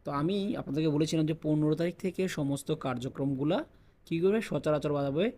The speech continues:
চলবে। এখন ভিসা যেই জায়গা থেকে উঠতেছে সেটা আমি বলেছিলাম যে ভিসা উঠতেছে চায়না কোম্পানি থেকে এবং হচ্ছে স্টেলকো, এসটিও, ঠিক আছে?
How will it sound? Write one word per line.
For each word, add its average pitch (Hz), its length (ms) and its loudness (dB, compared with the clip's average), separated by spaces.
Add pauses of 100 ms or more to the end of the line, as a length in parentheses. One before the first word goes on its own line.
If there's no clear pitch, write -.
(200)
চলবে। 151 460 2 (480)
এখন 170 440 0 (680)
ভিসা 175 340 6
যেই 180 200 6
জায়গা 185 220 4
থেকে 190 180 -4
উঠতেছে 175 400 0
সেটা 143 260 -2
আমি 147 80 4
বলেছিলাম 143 920 0
যে 185 360 4 (760)
ভিসা 143 240 0
উঠতেছে 165 420 0
চায়না 151 360 0
কোম্পানি 160 380 0
থেকে 180 440 2 (380)
এবং 143 240 0
হচ্ছে 160 240 0
স্টেলকো, 165 500 2
এসটিও, 143 540 0
ঠিক 214 160 -4
আছে? - 260 -4